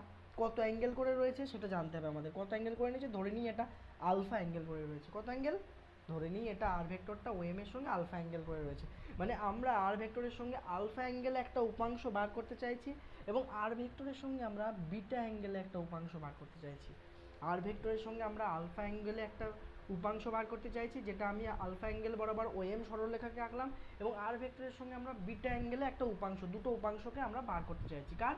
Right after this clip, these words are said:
এই আর ভেক্টরটা। তাহলে এবার এই এ বিন্দু থেকে, এই এ বিন্দু থেকে আমরা যদি এই ওএন এর সমান্তরাল একটা সরলরেখাকে অঙ্কন করি, কার সরল সমান্তরাল? এই ওএন এর সমান্তরাল।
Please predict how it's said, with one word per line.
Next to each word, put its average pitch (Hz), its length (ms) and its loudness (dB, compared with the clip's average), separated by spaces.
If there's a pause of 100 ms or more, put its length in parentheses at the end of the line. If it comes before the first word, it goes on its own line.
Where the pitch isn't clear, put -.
(280)
এই 226 120 6
আর 233 200 2
ভেক্টরটা। - 540 -2 (640)
তাহলে 247 340 4
এবার 226 300 4 (260)
এই 196 220 4
এ 254 280 6
বিন্দু 254 320 0
থেকে, 226 360 2 (340)
এই 190 140 4 (100)
এ 220 260 8
বিন্দু 240 320 0
থেকে 247 360 0
আমরা 196 420 2 (380)
যদি 214 260 8 (120)
এই 208 260 2
ওএন 220 380 4
এর 254 120 0 (120)
সমান্তরাল 208 520 2
একটা 220 160 0
সরলরেখাকে 190 640 0
অঙ্কন 202 360 2
করি, 185 240 0 (1040)
কার 214 120 4
সরল 240 380 4
সমান্তরাল? 240 480 2 (280)
এই 220 200 4
ওএন 254 320 4
এর 277 80 0
সমান্তরাল। 220 640 0